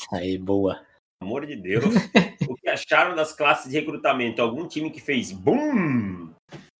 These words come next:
Speaker 2: Você deu uma olhada? Eu olhei pouco, cara. Vou te ser honesto, esse ano não, não olhei muito ainda, não.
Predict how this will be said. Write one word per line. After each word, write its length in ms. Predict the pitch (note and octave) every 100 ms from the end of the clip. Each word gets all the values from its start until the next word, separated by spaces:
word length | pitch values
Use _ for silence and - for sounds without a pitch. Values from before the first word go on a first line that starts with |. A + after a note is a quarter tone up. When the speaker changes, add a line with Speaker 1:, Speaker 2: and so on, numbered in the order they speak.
| -
Speaker 2:
Você 160 | C#3+
deu 160 | C3 C#3+
uma 80 | C3
olhada? 360 | A#2+ D3 D3 C#3
Eu 140 | G3
olhei 260 | G#3+ G#3+ - -
pouco, 260 | D#3 - -
cara. 200 | - F2+
Vou 120 | G2
te 80 | -
ser 80 | C#3+
honesto, 480 | C3 A2 C3+ - C3+ B2+ B2+
esse 260 | B2+ -
ano 140 | B2 C#3 C3+ C3+ C3 _ _ _ -
não, 100 | C3+
não 40 | C3+
olhei 220 | C3 C3
muito 300 | B2+ C3 B2
ainda, 260 | B2 B2+
não. 240 | A#2 E2+